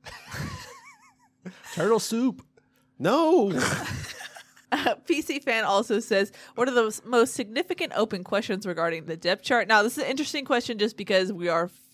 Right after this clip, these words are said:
Speaker 3: recording this on a Thursday. Depending on when we get this out, the depth chart may or may not be released. But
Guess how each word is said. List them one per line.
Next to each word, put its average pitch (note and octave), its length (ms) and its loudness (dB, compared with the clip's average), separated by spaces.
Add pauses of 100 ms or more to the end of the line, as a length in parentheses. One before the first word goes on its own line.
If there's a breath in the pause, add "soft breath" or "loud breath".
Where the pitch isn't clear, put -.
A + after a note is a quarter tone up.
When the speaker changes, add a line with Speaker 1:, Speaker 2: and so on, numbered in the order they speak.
(300)
Speaker 3:
recording E4+ 420 2
this D#4 160 -6
on G#3+ 300 -2
a E3+ 180 -2
Thursday. B3 680 0 (200 loud breath)
Depending F#3 320 -6
on E3 80 -6
when E3 140 -8
we E3 80 -10
get D3+ 120 -10
this - 140 -12
out, D3+ 160 -4
the E3 60 -10
depth E3 220 -8
chart D#3+ 220 -8
may E3+ 240 -2
or E3 140 -4
may D#3+ 240 -10
not D#3+ 300 -4
be E3 160 -8
released. F#3 720 -8
But B3 180 -2